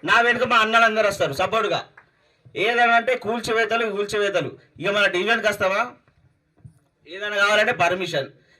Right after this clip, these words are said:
మైక్ పర్మిషన్, మౌత్ పర్మిషన్ పోలీసు వాళ్ళ దగ్గర పోయి తీసుకున్నట్టు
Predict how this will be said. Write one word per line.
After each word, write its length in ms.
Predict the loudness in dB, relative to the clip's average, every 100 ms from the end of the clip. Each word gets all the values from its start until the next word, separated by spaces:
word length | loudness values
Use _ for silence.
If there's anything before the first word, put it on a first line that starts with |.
| -8 -2
మైక్ 260 | -2 0
పర్మిషన్, 440 | -2 -2 -4 -4 0
మౌత్ 300 | 0 0 -2
పర్మిషన్ 400 | -4 -4 -8 -6
పోలీసు 240 | -8 -6
వాళ్ళ 120 | -2 0
దగ్గర 140 | 0 -2
పోయి 120 | -4
తీసుకున్నట్టు 720 | -6 -8 -4 -2 -2 -6 -10